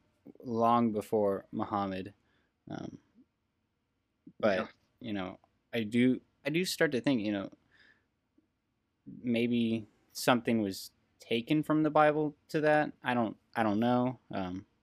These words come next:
Speaker 1: <laughs> I'm not, I'm not
Speaker 2: Yeah.
Speaker 1: a Bible scholar.
Speaker 2: I'm not entirely sure either. You know, I,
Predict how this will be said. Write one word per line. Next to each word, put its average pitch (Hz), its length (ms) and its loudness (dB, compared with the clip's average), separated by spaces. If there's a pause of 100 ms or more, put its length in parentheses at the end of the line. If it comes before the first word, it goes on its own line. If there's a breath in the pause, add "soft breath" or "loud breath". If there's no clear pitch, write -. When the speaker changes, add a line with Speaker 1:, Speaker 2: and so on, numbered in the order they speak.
Speaker 1:
<laughs> - 240 -20
I'm 127 160 0
not, - 240 -6
I'm 135 100 2
not 123 100 6
Speaker 2:
Yeah. 185 200 12
Speaker 1:
a - 40 8
Bible 110 140 0
scholar. 117 420 -2 (1300 soft breath)
Speaker 2:
I'm 147 180 -2
not 131 180 0
entirely 120 480 4
sure 110 240 -4
either. 107 460 -4
You 110 160 -4
know, 113 100 -2
I, 104 440 0